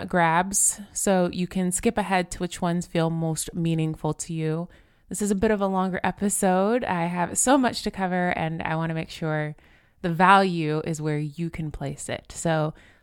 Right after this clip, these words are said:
look at these time grabs, see which ones appeal to you, and skip ahead as needed.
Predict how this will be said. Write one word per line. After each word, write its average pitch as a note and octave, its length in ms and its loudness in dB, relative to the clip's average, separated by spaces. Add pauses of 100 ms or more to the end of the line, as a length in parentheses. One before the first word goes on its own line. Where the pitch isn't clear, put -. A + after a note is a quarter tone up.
look A3+ 120 0
at C4 60 -2
these B3+ 140 -4
time A3+ 260 2
grabs, G3+ 500 0
see - 180 -4
which F#3 240 -6
ones F3 500 -2
appeal F3 320 -2
to - 160 -8
you, A#3 400 2
and E3 400 -2
skip - 240 -8
ahead E3+ 200 -6
as G3 160 -4
needed. A3 420 -8